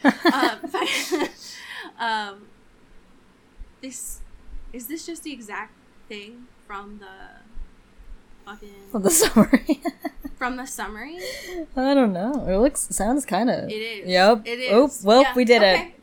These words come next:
Speaker 2: Cool.
Speaker 1: Well,
Speaker 2: <laughs>
Speaker 1: who knew that the chapter was going to be the summary?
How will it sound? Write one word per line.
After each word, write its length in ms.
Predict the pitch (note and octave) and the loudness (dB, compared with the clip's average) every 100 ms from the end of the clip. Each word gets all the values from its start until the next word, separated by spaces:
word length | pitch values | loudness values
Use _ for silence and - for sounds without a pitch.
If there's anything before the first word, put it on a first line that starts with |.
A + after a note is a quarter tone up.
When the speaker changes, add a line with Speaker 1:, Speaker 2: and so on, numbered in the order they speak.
| - | 0
Speaker 2:
Cool. 400 | C#4 C#4 A3+ A3 F#4 C5+ - | 6 8 8 2 0 0 0
Speaker 1:
Well, 240 | C4+ C#4+ F#4 - G4 | -2 0 0 -2 -4
Speaker 2:
<laughs> 80 | - - - - - _ - _ _ - - | -4 -10 -14 -14 -16 _ -20 _ _ -20 -12
Speaker 1:
who 140 | D#4+ | -6
knew 200 | E4 D#4+ | -6 -6
that 160 | C#4 B3+ A3+ | -12 -14 -14
the 120 | A#3 A#3 | -16 -16
chapter 720 | - A3+ A#3 A#3+ A3+ A3+ A3+ _ _ _ _ | -12 -14 -14 -20 -18 -18 -20 _ _ _ _
was 100 | A3 | -14
going 300 | - G#3 G#3 | -14 -14 -20
to 120 | G#3+ G#3 | -20 -20
be 120 | G3+ | -20
the 140 | G3 | -20
summary? 440 | G3 F3 F3+ F#3 | -20 -20 _ -20